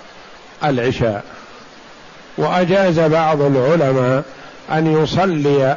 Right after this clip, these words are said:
المغرب مع الإمام حال صلاته للعشاء،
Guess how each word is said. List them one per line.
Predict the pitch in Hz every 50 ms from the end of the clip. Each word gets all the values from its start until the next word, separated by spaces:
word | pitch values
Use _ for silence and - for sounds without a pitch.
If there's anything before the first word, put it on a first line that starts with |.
| - 156
المغرب | 156 151 143 143 147 170 175 151 147 143 139 139 127 131 127 123 113 - - - - - - - - 104
مع | 143 165 160 160 170
الإمام | 160 147 147 165 156 147 147 147 143 139 135 131 131 131 147 160 - - - - - - -
حال | - - 147 160 180 180 170 160 156 151 139
صلاته | - 147 143 147 151 170 175 165 - - 151 139 131 135 139 131 123 135
للعشاء، | 156 170 165 135 127 143 131 - 131 127 127 127 131 143 160